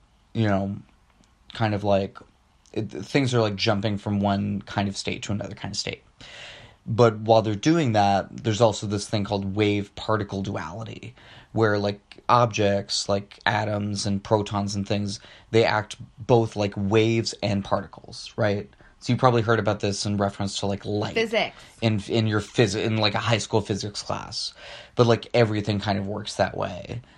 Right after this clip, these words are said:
Speaker 1: where everything is kinda like a wave and kinda like a particle.
Speaker 2: Which makes no sense to me. I don't
Speaker 1: It, it implies this kind of, like, dual nature to reality,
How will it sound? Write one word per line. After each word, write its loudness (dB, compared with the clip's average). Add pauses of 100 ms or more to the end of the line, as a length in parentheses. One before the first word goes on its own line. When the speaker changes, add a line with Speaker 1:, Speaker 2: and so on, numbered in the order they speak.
(160)
Speaker 1:
where 2
everything -2
is -2
kinda -2
like -6
a -2
wave -2
and -6
kinda -2
like -8
a -6
particle. -6 (380)
Speaker 2:
Which -10
makes -8 (100)
no -8
sense -14
to -16
me. -12
I -12
don't -12 (340)
Speaker 1:
It, 0
it 4
implies 4
this -2
kind 0
of, -2
like, -4
dual 2
nature -2
to -8
reality, -6